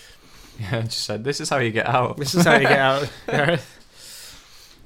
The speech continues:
Speaker 2: Um,
Speaker 1: Trying to be helpful.
Speaker 2: and then he, his, his bike wasn't working, was it? Oh no, was it, who was squeaky bike? I,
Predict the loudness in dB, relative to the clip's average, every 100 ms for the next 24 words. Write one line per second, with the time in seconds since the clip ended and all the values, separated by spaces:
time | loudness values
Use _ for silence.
0 | -6 0 2 2 0 -2 -6 -12 -8 -6
1 | -6 -8 -12 -12 -14 -14 -16 -20 -20 -18
2 | -18 -18 -20 -20 _ -20 -20 -20 -6 -2
3 | 0 0 0 0 -2 -2 0 0 -2 -4
4 | -4 -6 -6 -6 -8 -6 -10 -12 _ _
5 | _ -2 2 2 2 -2 -10 -4 -2 0
6 | -2 -4 -2 -2 -2 -2 -4